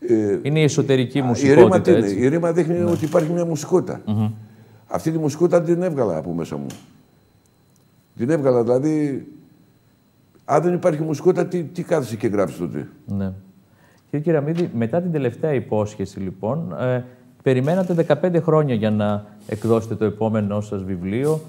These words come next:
Speaker 2: Ο Αύγουστος που περιμένω, και αυτό μια υπέροχη,
Speaker 1: Νόμιζα ότι
Speaker 2: ε,
Speaker 1: είχα τελειώσει.
Speaker 2: συλλογή.
Speaker 1: Νόμιζα ότι είχα τελειώσει.
Speaker 2: Ήταν, νομίζατε ότι ήταν όντως η τελευταία
Speaker 1: Είχε,
Speaker 2: υπόσχεση,
Speaker 1: νόμιζα
Speaker 2: έτσι;
Speaker 1: ότι είχα τελειώσει, ναι.
Speaker 2: <laughs>
Speaker 1: Δεκαέξι χρόνια, ε, δούλευα πολύ σκληρά.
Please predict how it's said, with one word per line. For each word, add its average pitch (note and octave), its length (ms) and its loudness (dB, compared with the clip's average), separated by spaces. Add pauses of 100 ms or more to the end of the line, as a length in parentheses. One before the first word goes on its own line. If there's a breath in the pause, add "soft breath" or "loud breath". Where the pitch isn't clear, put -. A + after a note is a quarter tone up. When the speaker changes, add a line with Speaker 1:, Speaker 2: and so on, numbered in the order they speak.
(200)
Speaker 2:
Ο A2+ 180 6
Αύγουστος C3 400 4
που - 100 -8
περιμένω, A2+ 500 2
και G2+ 100 -4
αυτό G2 180 -2
μια A2+ 160 2
υπέροχη, G#2 720 0
Speaker 1:
Νόμιζα G2+ 360 0
ότι G2 140 2
Speaker 2:
ε, G2 40 2
Speaker 1:
είχα G#2+ 100 2
τελειώσει. G2 360 4
Speaker 2:
συλλογή. F#2+ 260 -2 (240)
Speaker 1:
Νόμιζα A2 300 0
ότι A2 120 2
είχα G#2+ 140 -2
τελειώσει. G#2+ 320 0
Speaker 2:
Ήταν, C3+ 200 -2
νομίζατε C3+ 320 2
ότι C#3+ 160 2
ήταν C#3+ 220 4
όντως C3+ 200 4
η - 40 -14
τελευταία G#2+ 380 2
Speaker 1:
Είχε, G#2 80 2
Speaker 2:
υπόσχεση, G2+ 400 0
Speaker 1:
νόμιζα A2+ 260 4
Speaker 2:
έτσι; - 0 -
Speaker 1:
ότι A2 100 2
είχα A#2+ 160 0
τελειώσει, A2+ 380 0 (100)
ναι. C#2+ 100 -6 (280)
Speaker 2:
<laughs> - 240 -18
Speaker 1:
Δεκαέξι G#2+ 420 0
χρόνια, A#2+ 460 -2 (960)
ε, D#2+ 800 2
δούλευα G2 440 2
πολύ F#2 240 -4
σκληρά. C2 460 -6